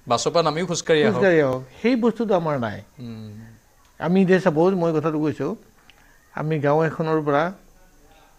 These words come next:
Speaker 2: বাছ ষ্টপটো, ছাপ'জ, তিনি কিলোমিটাৰ দূৰত।
Speaker 1: উম।
Speaker 2: আমি হাল্লা কৰিম, আমাক বাছ কিয় নাই, দিয়া নাই,
Speaker 1: হুম।
Speaker 2: চৰকাৰে বাছ দিব লাগে। কিন্তু এইটো ভাবি নাচাওঁ যে সেইটো কাৰণে ভাল হৈ আছে, এটলিষ্ট আমি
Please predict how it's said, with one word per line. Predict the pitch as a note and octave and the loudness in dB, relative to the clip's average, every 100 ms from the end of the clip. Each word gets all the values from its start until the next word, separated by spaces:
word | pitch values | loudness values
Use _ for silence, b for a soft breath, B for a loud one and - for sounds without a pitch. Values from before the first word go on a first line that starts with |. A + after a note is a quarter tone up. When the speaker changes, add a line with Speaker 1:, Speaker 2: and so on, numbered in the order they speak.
| _ - - | _ -20 -8
Speaker 2:
বাছ | C#3 D3 D3 | 0 0 0
ষ্টপটো, | - D#3 - | -2 -2 -4
ছাপ'জ, | F3+ F3+ F#3 A#3 B3+ A3+ _ _ | -4 -4 -2 -2 -4 -10 _ _
তিনি | F#3+ F#3+ | -4 -2
কিলোমিটাৰ | E3 E3 D#3 D3+ C#3+ | -2 -4 -2 -2 -2
দূৰত। | C3 A#2 G#2 - _ - | 0 -2 -4 -10 _ -20
Speaker 1:
উম। | A#2 A2 G2+ _ b b b b - | -18 -18 -20 _ b b b b -6
Speaker 2:
আমি | F3 | -2
হাল্লা | D#3+ E3 E3+ | 2 2 2
কৰিম, | D3 C3+ | 2 0
আমাক | B2 C3 | -2 -6
বাছ | A2 C#3 - | -4 -6 -6
কিয় | D#3 C3+ | -8 -6
নাই, | A2 | -6
দিয়া | G2 F#2+ | -8 -10
নাই, | F2+ - _ C3 | -14 -20 _ -14
Speaker 1:
হুম। | B2+ - | -14 -8
Speaker 2:
চৰকাৰে | C#3+ C3 C#3 | -6 -2 -2
বাছ | A2 C#3 E3 | -2 -2 -2
দিব | D3 C#3 | -4 -4
লাগে। | B2 G#2+ G#2+ b b b b b b b b b - | -6 -8 -12 b b b b b b b b b -4
কিন্তু | F#3+ | 0
এইটো | F#3+ F#3 | 2 2
ভাবি | F#3 E3 | 2 2
নাচাওঁ | F#3+ F3+ F#3 E3 | 2 2 0 0
যে | E3+ | 0
সেইটো | D#3+ D3+ F3+ | 0 -2 -4
কাৰণে | D#3 E3 E3+ | -2 -4 -2
ভাল | D#3 A#2+ D3 | -4 -2 0
হৈ | E3+ D#3 | 4 4
আছে, | A#2+ A2+ | 2 -4
এটলিষ্ট | A2+ C#3 C3 | -6 -6 -6
আমি | C3 C#3+ | -6 -8